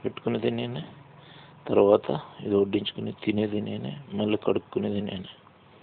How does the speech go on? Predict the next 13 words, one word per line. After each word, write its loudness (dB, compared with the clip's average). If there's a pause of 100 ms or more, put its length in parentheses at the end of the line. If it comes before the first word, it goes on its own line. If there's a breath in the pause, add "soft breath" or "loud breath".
(680 soft breath)
So, 6 (520)
బేజే 10 (100)
ఫ్రై 6 (100)
అయిపోయింది 4
కాబట్టి 0
ఇలా 0 (120)
వీడియో 0
చేస్తున్నాను. -4 (960 loud breath)
ఈ 4 (100)
వీడియోని 8 (120)
మా -2 (180)
YouTube -2
ఛానల్ -4